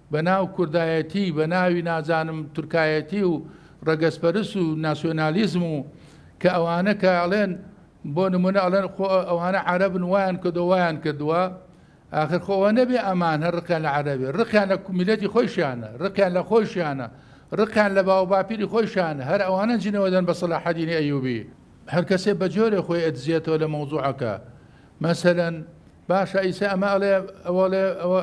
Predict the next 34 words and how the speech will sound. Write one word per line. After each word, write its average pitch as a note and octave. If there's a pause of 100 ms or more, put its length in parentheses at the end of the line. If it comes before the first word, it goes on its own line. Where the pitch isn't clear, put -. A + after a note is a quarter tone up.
ئێوە F#3+
ئەوانە F#3
عەرەبن، E3 (1080)
ئە، D3+ (200)
ئێمە F3+ (100)
کوردین. C3
دەی D#3+
باشە، F#3+ (260)
خۆ F#3
هەر G#3+
ئەو G#3
کوردەیە G3
کوردستانە D3+
فرۆشێ، B2+ (120)
هەر E3
ئەو G3+
قسە F#3
زلە E3+
و D#3+ (120)
قەومچی E3
و D#3 (540)
یەسار E3+
و E3
یەمین D#3+
و D3 (880)
بە D3+
ناو E3
دیموکرات E3
و E3
بە E3
ناو D#3
سۆشیالیست D#3+
و D#3+
بە D#3+